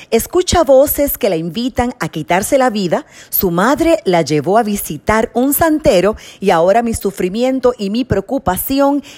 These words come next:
es más grande. ¿Qué puedo hacer yo para romper todo esto y librar a mi niña?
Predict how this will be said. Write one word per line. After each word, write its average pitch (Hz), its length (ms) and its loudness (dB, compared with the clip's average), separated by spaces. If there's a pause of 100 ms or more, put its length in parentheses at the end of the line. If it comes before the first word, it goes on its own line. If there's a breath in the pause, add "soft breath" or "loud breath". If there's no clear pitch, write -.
es 240 260 2
más 220 260 -4
grande. 175 640 -2 (320 loud breath)
¿Qué 370 180 2
puedo 311 480 4
hacer 262 420 0
yo 208 320 0 (220 soft breath)
para 196 280 0
romper 175 580 -4
todo 185 340 -2
esto 220 440 -2
y 254 160 -2
librar 190 580 -2
a 247 120 0
mi 269 140 2
niña? 160 460 -2